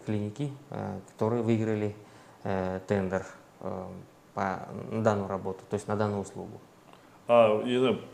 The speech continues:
Speaker 2: в масштабах Алматы это много или мало? Четыре клиники, они справляются с объемом работ?
Speaker 1: Ну, они имеют право, ну, там, нанимать субподрядчиков. Ну, на данный момент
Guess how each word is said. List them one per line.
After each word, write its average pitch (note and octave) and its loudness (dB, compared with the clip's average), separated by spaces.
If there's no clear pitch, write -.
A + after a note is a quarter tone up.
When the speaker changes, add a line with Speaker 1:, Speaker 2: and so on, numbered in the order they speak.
Speaker 2:
в G2+ -8
масштабах D3 4
Алматы C#3+ 6
это A#2+ 4
много D3 4
или A2 2
мало? A#2 2
Четыре - -12
клиники, F2+ -6
они G#2 -4
справляются F#3 2
с - -10
объемом F#2 -4
работ? F2+ -6
Speaker 1:
Ну, D#3 6
они D3 8
имеют B2+ 6
право, G#2+ 4
ну, G#2 -6
там, G2 -8
нанимать G2+ 0
субподрядчиков. G#2+ -2
Ну, G#2+ 0
на G#2+ 2
данный A2+ 4
момент A2 0